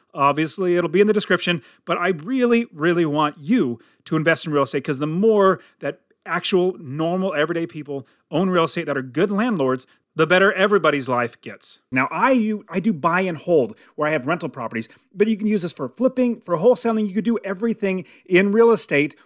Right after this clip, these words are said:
with these twelve ways to fund your rental properties. I've used just about every single one of these ways, and I wanna show you how to do them. The biggest and best one that I've known by far, and everybody's gonna be like, "Oh yeah, no brainer,"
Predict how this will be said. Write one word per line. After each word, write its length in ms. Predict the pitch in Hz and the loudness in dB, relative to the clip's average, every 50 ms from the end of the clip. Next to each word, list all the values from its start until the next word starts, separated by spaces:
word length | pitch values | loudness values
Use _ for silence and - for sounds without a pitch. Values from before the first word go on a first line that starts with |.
| _ _ | _ _
with 260 | 143 143 180 196 190 | -2 0 0 0 0
these 220 | - 202 196 185 - | -4 -4 -4 -4 -6
twelve 280 | - - 151 151 156 | -2 0 2 2 2
ways 400 | 139 135 143 135 123 113 117 - - - _ _ | 2 2 2 2 2 0 -2 -4 -6 -8 _ _
to 160 | - - 185 175 | -8 -6 -6 -6
fund 440 | - - 160 143 143 147 151 151 151 - | -2 -2 0 2 2 2 0 -2 -4 -4
your 180 | 156 143 139 | -2 0 0
rental 280 | 131 151 147 139 156 120 | 2 0 0 -2 -4 -6
properties. 380 | - 131 120 - 120 117 117 - | -4 -4 -4 -4 -4 -6 -8 -6
I've 240 | 170 175 202 214 170 | -2 0 2 2 0
used 240 | 175 196 190 170 - | 0 -4 -6 -4 -4
just 180 | - 190 170 | -4 -4 -2
about 140 | 175 156 151 | -2 -4 -2
every 240 | - 156 160 165 170 | 0 0 0 0 0
single 260 | - - 170 160 160 | -2 -2 -2 0 0
one 120 | 156 156 156 | 0 0 0
of 40 | |
these 140 | 160 160 139 | -2 -2 -2
ways, 240 | 131 135 131 131 127 | -2 -2 -2 -2 -2
and 140 | - 135 139 | -2 -4 -4
I 20 | |
wanna 140 | 151 165 - | -2 -2 -4
show 180 | - - 160 147 | -4 -2 0 0
you 140 | 147 151 | 0 0
how 60 | 139 135 | -2 -2
to 60 | 117 | -2
do 140 | 117 127 135 | -2 -2 0
them. 200 | 123 110 101 - _ | 0 -2 -4 -6 _
The 80 | - 143 | -10 -10
biggest 520 | 127 123 180 202 214 214 214 202 - - - | -8 0 2 4 4 4 4 0 0 -2 -2
and 220 | 170 156 147 131 | -2 -2 0 2
best 240 | 143 165 151 - - | 2 2 2 0 -2
one 240 | 156 147 139 135 139 | -4 -2 0 0 0
that 140 | 147 - - | -2 -4 -6
I've 400 | 151 147 156 160 170 170 139 - - _ _ _ - | -6 -6 -4 -2 -2 -4 -6 -8 -16 _ _ _ -2
known 220 | 143 156 160 151 | 0 0 2 4
by 100 | 156 147 | 2 2
far, 340 | 139 - 139 117 113 117 147 - | 2 2 0 0 0 0 -2 -4
and 120 | 180 185 185 | -6 -2 0
everybody's 480 | 220 226 214 160 185 165 160 156 139 | 2 2 4 4 4 2 2 2 0
gonna 140 | 151 147 147 | -2 -2 -2
be 100 | 139 147 | 0 0
like, 220 | 143 131 123 123 160 | 2 2 0 0 0
"Oh 80 | 165 147 | 0 2
yeah, 160 | 147 139 123 | 2 2 2
no 160 | 123 143 147 | 2 0 0
brainer," 340 | 131 139 143 135 123 113 110 | 2 2 0 0 0 -2 -4